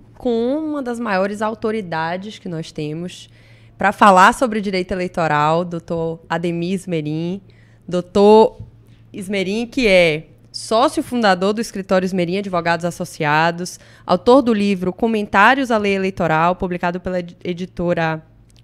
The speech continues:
Quartier Latim. Ele é parecerista, procurador jurídico, assessor, já foi presidente de come-, comissão eleitoral da Ordem dos Advogados do Brasil, tem um currículo assim extenso, é uma grande autoridade, uma lenda aí do direito eleitoral.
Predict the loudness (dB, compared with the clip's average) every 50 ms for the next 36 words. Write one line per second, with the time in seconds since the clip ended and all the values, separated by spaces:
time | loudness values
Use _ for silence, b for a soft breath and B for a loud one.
0 | _ _ _ _ -2 0 0 0 0 -2 -6 -6 -4 -2 -2 -2 -4 -4 -6 -8
1 | -6 -4 -2 -2 -2 -2 -2 -4 -4 -8 -10 b b b b b b b b b
2 | b b b b _ 2 4 4 4 4 2 -2 -2 0 0 2 2 2 2 0
3 | 0 -2 0 0 0 0 0 0 0 2 2 4 4 2 2 0 -2 0 0 2
4 | 2 2 2 2 0 0 0 0 0 -2 -2 0 0 0 0 -2 -2 -4 -6 -4
5 | 0 0 2 2 2 0 -2 -2 -2 -4 -4 -2 2 4 4 6 4 4 2 -2
6 | b b b b b b b -10 -8 -8 -6 -4 -6 -6 -4 -2 -2 -2 -2 -4
7 | -4 -4 -2 0 0 -2 -2 -4 -2 0 0 2 2 0 -2 -4 -8 -16 -10 -6
8 | -4 -2 -2 -2 -2 -2 -2 -2 -4 -4 -4 -4 -2 -2 -4 -4 -6 -6 -6 -6
9 | -8 -10 -10 -10 -10 -8 -8 -8 -6 -4 -6 -6 -6 -8 -10 -10 -8 -6 -6 -8
10 | -8 -10 -10 -10 -10 -12 -12 -14 -14 -12 -12 -12 -12 -12 -14 -16 -16 -16 -16 -16
11 | -16 -16 -16 -16 -16 -16 -18 -18 _ -12 -10 -8 -8 -8 -8 -8 -10 -10 -8 -6
12 | -6 -6 -6 -6 -8 -8 -10 -10 -8 -8 -6 -4 -4 -4 -4 -4 -4 -4 -4 -6
13 | -6 -6 -6 -4 -2 0 0 0 0 -2 -4 -8 -10 -8 -8 -6 -6 -4 -4 -4
14 | -4 -2 -2 -2 -4 -4 -6 -6 -8 -8 -8 -6 -6 -8 -8 -6 -4 0 2 2
15 | 2 2 0 -2